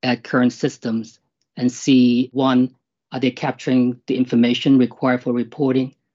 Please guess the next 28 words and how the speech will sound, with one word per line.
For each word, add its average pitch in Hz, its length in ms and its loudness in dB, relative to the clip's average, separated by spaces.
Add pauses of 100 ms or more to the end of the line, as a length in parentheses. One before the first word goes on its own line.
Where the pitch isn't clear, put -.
including 131 560 2
for 120 480 -4
certain 135 340 -2
digital 127 380 -4
assets - 640 -12 (360)
that - 140 -6
might 131 340 -2
be 117 480 -2
covered 139 280 0
assets 123 640 -6
as 135 180 -8
of 127 160 -8
one 139 380 0
one 127 400 -4
twenty-six, - 960 -10
because - 300 -6
there's - 180 -6
a - 40 -6
trace 160 360 0
back - 360 -14 (380)
to 127 260 -2
assets 127 360 -6
purchased - 500 -8
as 120 160 -10
of 117 160 -8
one 120 240 2
one 113 320 0 (280)
twenty-three. 117 840 -2